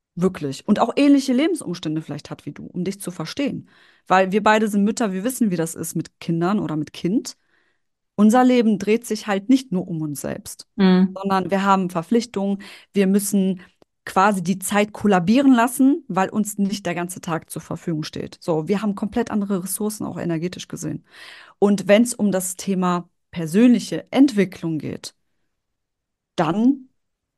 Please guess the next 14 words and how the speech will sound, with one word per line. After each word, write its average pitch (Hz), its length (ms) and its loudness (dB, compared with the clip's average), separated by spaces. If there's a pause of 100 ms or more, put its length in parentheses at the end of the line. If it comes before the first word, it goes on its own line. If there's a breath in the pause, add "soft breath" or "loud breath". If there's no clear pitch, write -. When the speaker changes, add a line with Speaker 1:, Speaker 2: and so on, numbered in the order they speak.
(280)
Speaker 1:
natürlich 180 400 -2
zu - 100 -6
einem 160 140 0
Coach, - 320 -6
der 185 100 -2
sich 185 100 -4
damit 196 220 -4
auskennt. - 480 -12 (380)
Speaker 2:
Mhm. 185 400 4 (920)
Speaker 1:
Genau, 170 260 -6
oder - 240 -10
zu - 140 -4
mir. 240 200 0 (200)
<laughs> - 160 -6